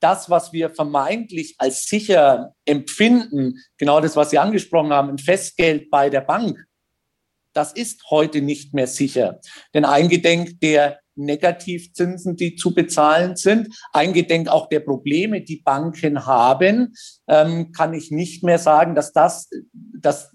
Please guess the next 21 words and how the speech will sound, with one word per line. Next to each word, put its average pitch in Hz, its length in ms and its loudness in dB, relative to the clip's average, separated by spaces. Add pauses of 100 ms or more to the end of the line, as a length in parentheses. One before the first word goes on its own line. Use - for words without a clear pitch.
(100)
dort 165 280 2
mein 156 200 -4
Geld 156 320 0
hundertprozentig 151 760 -4
sicher 196 320 0
ist. - 460 -10
Auf 160 140 -2
der 151 140 2
anderen 175 220 0
Seite, 165 320 2
wir 156 120 -6
sprechen 160 340 -6
ja 156 100 2
über 156 120 0
langfristige 156 720 -2
Altersvorsorge 151 1000 2
und 147 100 -4
es 147 140 -8
gibt - 220 -6
genug 160 340 -2
Untersuchungen, 190 880 0